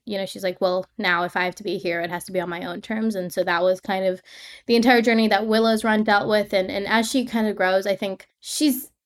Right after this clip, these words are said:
especially in ours, we wanted to make a point of not putting every single superhero that she meets on a pedestal, because they are dealing with the same things that she is, and we did want her to grow up a little bit in that sense. And it's fun because we have Rasputin,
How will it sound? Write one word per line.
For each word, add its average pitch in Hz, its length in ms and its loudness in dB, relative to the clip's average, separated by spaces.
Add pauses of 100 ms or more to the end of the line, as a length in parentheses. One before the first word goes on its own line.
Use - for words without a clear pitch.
especially 339 480 4
in 320 60 4
ours, 226 340 2
we 254 60 4
wanted 220 300 2
to - 80 -2
make 220 120 0
a - 100 -20
point 220 180 0
of 208 100 -6
not 190 420 2 (160)
putting 196 560 2
every 208 280 0
single 190 280 0
superhero 196 500 0
that 190 140 2
she 190 240 -4
meets 185 560 -6
on 190 160 -2
a 190 60 -6
pedestal, 233 680 -2 (540)
because 247 340 4
they 226 160 4
are 220 280 6
dealing 196 360 0
with 196 100 -4
the 208 60 -4
same 190 220 -4
things 190 220 -6
that 175 160 -4
she 202 200 -8
is, 214 200 -2
and 202 140 -4
we 196 100 -2
did 196 180 -2
want 196 260 -2
her 185 160 0
to 185 160 0 (120)
grow 196 200 2
up 185 160 -4
a 233 60 -2
little 233 240 0
bit 226 140 0
in 226 100 0
that 226 220 -4
sense. 247 220 0
And 208 260 -4
it's 220 160 -4
fun 247 240 4
because 233 320 0
we 214 80 2
have 208 280 2
Rasputin, 202 800 -2